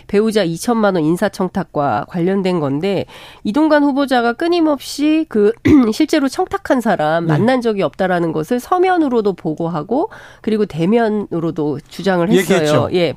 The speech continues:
Speaker 1: 만난 적 없다. 그런데 실제 판결문을 제가 찾아보니까 이런 대목이 나옵니다. 피고인들이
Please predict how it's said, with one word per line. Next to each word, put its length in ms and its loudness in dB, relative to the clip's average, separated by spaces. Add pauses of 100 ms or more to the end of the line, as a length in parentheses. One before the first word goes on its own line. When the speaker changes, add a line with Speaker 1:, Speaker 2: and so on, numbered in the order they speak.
(100)
Speaker 1:
만난 300 2
적 160 -2
없다. 360 -4
그런데 540 0 (300)
실제 340 -2
판결문을 640 2
제가 240 0
찾아보니까 880 0
이런 300 2
대목이 340 0
나옵니다. 440 -2
피고인들이 840 0